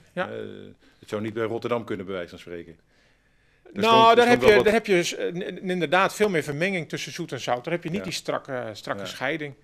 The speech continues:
Speaker 2: Oké, dus we moeten,
Speaker 1: Ja.
Speaker 2: eh, <laughs> nou, dat is
Speaker 1: Ja.
Speaker 2: een mooi voordeel dus dat we, dat we hier
Speaker 1: Ja.
Speaker 2: wonen.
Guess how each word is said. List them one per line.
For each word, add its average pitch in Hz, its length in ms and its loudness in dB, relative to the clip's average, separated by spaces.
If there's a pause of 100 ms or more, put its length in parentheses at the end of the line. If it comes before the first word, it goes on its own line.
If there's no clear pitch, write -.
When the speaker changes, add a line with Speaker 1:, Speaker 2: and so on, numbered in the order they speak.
(120)
Speaker 2:
Oké, 95 200 -18 (100)
dus - 120 -20
we 101 60 -16
moeten, 101 200 -4
Speaker 1:
Ja. 101 60 -6
Speaker 2:
eh, 95 60 -10 (140)
<laughs> 123 100 -6
nou, - 40 -20 (180)
dat 147 140 2
is 165 60 2
Speaker 1:
Ja. 156 60 0
Speaker 2:
een 160 60 -2
mooi 160 140 6
voordeel 127 340 4
dus 113 140 -2
dat 117 160 -4
we, 104 320 -2
dat 104 160 -4
we 107 80 -8
hier 104 100 -2
Speaker 1:
Ja. 104 60 0
Speaker 2:
wonen. 92 360 -6